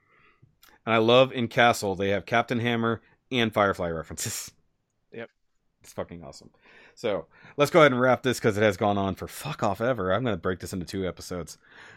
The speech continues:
Speaker 1: So,
Speaker 2: <laughs>
Speaker 1: I'm gonna have
Speaker 2: Sorry
Speaker 1: to.
Speaker 2: for making this shit way long and edity.
Speaker 1: Hey.
Speaker 2: But I just went, I just went with it. I was like,
Speaker 1: But
Speaker 2: "Hey, if you wanna talk, I'll talk. Shit, if you're talking
Speaker 1: But
Speaker 2: nerd, we'll
Speaker 1: hey,
Speaker 2: talk nerd."
Speaker 1: I knew you could talk. I was aware of this.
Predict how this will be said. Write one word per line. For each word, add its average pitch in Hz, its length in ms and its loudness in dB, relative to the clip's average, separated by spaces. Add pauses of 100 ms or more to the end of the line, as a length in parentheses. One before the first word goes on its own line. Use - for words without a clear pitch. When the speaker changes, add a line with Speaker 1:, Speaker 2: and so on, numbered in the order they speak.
(160)
Speaker 1:
So, 117 280 4
Speaker 2:
<laughs> 233 480 -2 (300)
Speaker 1:
I'm 151 140 4
gonna 156 140 8
have 143 220 12
Speaker 2:
Sorry 104 160 4
Speaker 1:
to. - 60 -12
Speaker 2:
for - 100 -10 (680)
making 208 160 -8 (400)
this 202 120 0
shit 185 300 -4
way 180 340 2
long 165 480 0
and 143 180 -6
edity. 131 420 -6 (960)
Speaker 1:
Hey. - 100 6
Speaker 2:
But 139 60 6
I 151 100 0
just - 220 -10
went, 156 140 -2 (200)
I 160 40 -4
just 175 120 -6
went 180 160 0
with 160 160 -2
it. 127 140 -8 (220)
I 143 40 -8
was 135 80 -10
like, 151 80 -2
Speaker 1:
But 139 60 -2
Speaker 2:
"Hey, 131 100 -6
if 113 80 -12
you 165 80 -6
wanna 240 160 0 (100)
talk, 247 120 -2
I'll 233 120 2
talk. 160 280 0
Shit, 156 200 -4
if 143 40 -8
you're 175 100 -8
talking 240 260 2
Speaker 1:
But 262 200 2
Speaker 2:
nerd, - 20 -16
we'll 233 120 -6
Speaker 1:
hey, 147 120 6
Speaker 2:
talk 160 100 -2
nerd." 208 200 -2 (160)
Speaker 1:
I 165 140 8
knew 160 160 2
you 113 200 -2
could 90 160 -6
talk. - 360 -6 (220)
I 135 140 6
was 101 220 0
aware 92 360 2
of 76 100 -12
this. - 340 -20